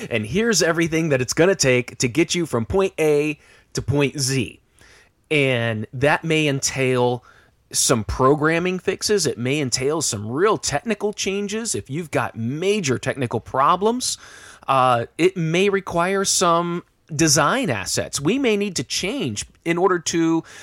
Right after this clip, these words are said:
uh, make the site more readable, understandable, or highlight your calls to action. We may need better copywriting, especially if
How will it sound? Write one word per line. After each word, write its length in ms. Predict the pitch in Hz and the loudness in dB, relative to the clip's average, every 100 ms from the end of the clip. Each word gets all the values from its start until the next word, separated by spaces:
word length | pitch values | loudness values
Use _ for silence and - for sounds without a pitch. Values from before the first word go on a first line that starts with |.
| - - - | -20 -20 -2
uh, 380 | 147 135 135 131 | 2 4 4 2
make 220 | 139 147 - | 0 -2 0
the 80 | |
site 340 | 156 - 147 - | 0 2 2 2
more 240 | 135 127 | 0 2
readable, 640 | 113 120 147 175 214 247 _ _ - | 0 0 0 2 0 0 _ _ -2
understandable, 920 | 135 127 - 139 127 156 180 240 - _ _ | 0 0 0 -2 -2 0 0 -2 -4 _ _
or 240 | - 160 135 | 2 4 4
highlight 540 | - 131 147 165 202 | 2 2 2 2 0
your 100 | 135 | -2
calls 420 | - - 143 156 - | -6 0 0 0 -4
to 120 | - - - | -8 -10 -8
action. 520 | 143 - - 233 269 _ - - - - | -8 -6 -4 -4 -6 _ -20 -20 -20 -12
We 300 | 143 147 180 | -4 -2 0
may 220 | 180 175 | 0 0
need 320 | 170 175 160 - | 0 -2 -4 -4
better 300 | 127 147 165 | -2 0 0
copywriting, 840 | - 139 - 185 123 104 - 110 _ - | -2 -2 0 0 0 0 -4 -10 _ -2
especially 840 | 147 - 175 220 - 151 117 120 | 0 0 -2 -2 -2 -2 -2 -2
if 320 | - 151 147 | 0 0 0